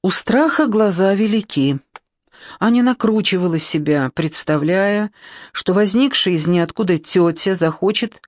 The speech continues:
обзавестись подрощенным, теперь вполне благополучным ребёнком.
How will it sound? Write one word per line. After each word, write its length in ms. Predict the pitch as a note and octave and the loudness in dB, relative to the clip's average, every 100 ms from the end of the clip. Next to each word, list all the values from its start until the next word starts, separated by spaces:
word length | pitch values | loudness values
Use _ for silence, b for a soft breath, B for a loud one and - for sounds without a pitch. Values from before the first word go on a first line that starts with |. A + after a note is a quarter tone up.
| - | -4
обзавестись 960 | D#3+ D3+ E3+ D3+ - - G#3+ G3 - b b b b _ _ _ | -2 0 0 0 -4 -4 -4 -4 -10 b b b b _ _ _
подрощенным, 960 | - C4+ C4 A#3 G3+ - G#3 G#3 G#3 G3+ _ _ _ _ | 0 2 2 2 0 0 0 0 -2 -6 _ _ _ _
теперь 380 | - G#3 D#3+ A3 | -4 -2 0 -2
вполне 640 | A#3 - G#3+ F3+ D#3+ E3 G#3 | -2 0 2 2 2 0 0
благополучным 840 | A3 A#3 B3 A3 D#3 C#3+ - F#3 | 0 -2 0 0 0 -2 -2 0
ребёнком. 720 | G3 E3+ D#3 C3+ C3+ D#3+ D#3+ | 0 2 2 0 0 -2 -4